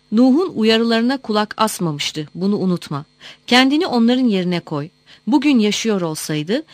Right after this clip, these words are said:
ve sana yakınlarda bir tufanın kopacağını söylüyor olsaydı,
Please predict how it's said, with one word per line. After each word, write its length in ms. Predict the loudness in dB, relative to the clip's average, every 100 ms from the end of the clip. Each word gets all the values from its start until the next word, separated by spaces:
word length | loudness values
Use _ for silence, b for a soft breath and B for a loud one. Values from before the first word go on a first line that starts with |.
| B 0
ve 180 | 0 2
sana 300 | 0 0 0
yakınlarda 760 | -2 -4 -2 -2 -2 -2 -4
bir 120 | -4 -6
tufanın 580 | -6 -8 -2 0 0
kopacağını 560 | -2 -4 -4 -4 -4 -6
söylüyor 480 | -4 -2 -2 -2 -4
olsaydı, 580 | -6 -6 -6 -6 -6